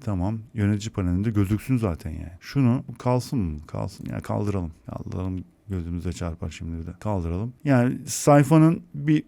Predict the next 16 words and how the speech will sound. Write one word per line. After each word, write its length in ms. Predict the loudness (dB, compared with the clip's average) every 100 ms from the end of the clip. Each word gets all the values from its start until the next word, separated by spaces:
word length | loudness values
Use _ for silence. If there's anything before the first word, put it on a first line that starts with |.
| -2
bu 140 | 0 8
kadar 300 | 10 10 8
yani. 320 | 6 6 6
Başka 260 | 4 2
bir 40 | 0
şey 140 | 4
yok. 460 | 4 4 0 -18 -8
Başka 340 | -2 -2 0 2
bir 220 | 2 2 _ _ 0
ayar 280 | 4 6 6
mayar 440 | 6 6 4 2 -6 -4
davası 480 | 0 2 2 2 4
yok 160 | 4 4 0
burada. 300 | 0 0 -2 -10 -20 -2 6
Buradan 320 | 8 8 6
işte 420 | 2 6 6